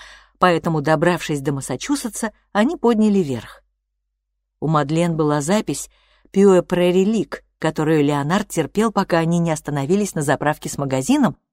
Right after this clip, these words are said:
где он купил кассету «Лучшие хиты Лед Зеппелин».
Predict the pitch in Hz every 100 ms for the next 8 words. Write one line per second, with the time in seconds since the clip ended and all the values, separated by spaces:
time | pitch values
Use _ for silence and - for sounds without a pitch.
0 | _ _ 175 196 320 311 - 285 - 196
1 | 269 262 240 - 190 226 277 - 220 226
2 | 208 220 202 156 147 - 123 - -